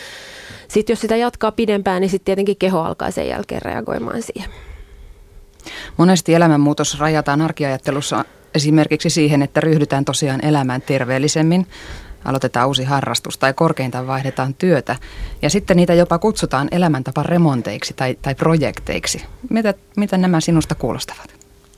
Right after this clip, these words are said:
Speaker 1: Ähm, kuulostaa isolta suorituksilta. Tai tietenkin ihmisestä riippuen, mutta, ähm,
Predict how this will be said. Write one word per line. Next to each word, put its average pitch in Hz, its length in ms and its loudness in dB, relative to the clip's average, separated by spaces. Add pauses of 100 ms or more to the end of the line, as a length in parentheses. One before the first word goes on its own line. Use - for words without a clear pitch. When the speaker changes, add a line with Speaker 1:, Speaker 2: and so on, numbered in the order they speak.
(2000)
Speaker 1:
Ähm, 247 340 2 (840)
kuulostaa 233 460 2
isolta 233 340 2
suorituksilta. 185 840 0 (120)
Tai 233 240 2 (500)
tietenkin 226 500 2
ihmisestä 208 480 0
riippuen, 165 640 -4 (260)
mutta, 180 460 -2 (680)
ähm, 180 360 0